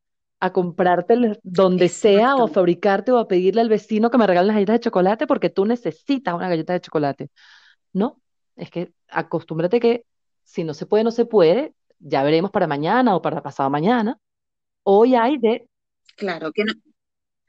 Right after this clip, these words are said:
Speaker 2: sí, que no es todo ya y también, eh, que fortalezca, ¿no? la, la capacidad de paciencia.
Speaker 1: Exactamente. De esa manera tú le das a entender que es importante y que sus deseos son importantes. Si necesita algo dulce, pues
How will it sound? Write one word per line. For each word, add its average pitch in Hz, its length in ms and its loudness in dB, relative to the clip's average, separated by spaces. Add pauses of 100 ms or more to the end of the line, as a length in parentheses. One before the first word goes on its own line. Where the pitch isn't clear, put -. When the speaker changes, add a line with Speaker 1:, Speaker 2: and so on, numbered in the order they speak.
(480)
Speaker 2:
sí, 254 200 -2
que 220 120 -2
no 240 60 -2
es 311 120 -4
todo 277 260 0
ya 269 540 -2
y 214 240 -2
también, 247 580 0
eh, 196 380 -2
que 233 100 -2
fortalezca, 220 640 -2
¿no? 277 240 0
la, 214 240 0
la 214 140 0
capacidad 226 440 -2
de 262 100 2
paciencia. 170 680 -2
Speaker 1:
Exactamente. 156 760 -4
De 165 100 -2
esa 165 140 -4
manera 226 320 4
tú 185 120 0
le 175 100 2
das 180 180 2
a - 20 -2
entender 233 520 0
que 180 100 -2
es 156 100 -4
importante 220 680 -2
y 254 40 -4
que 214 100 -8
sus - 240 -16 (100)
deseos 185 420 -2
son 185 160 -6
importantes. 196 600 -4
Si 180 100 -6
necesita 156 360 -6
algo 175 180 2
dulce, 233 360 -2
pues - 280 -6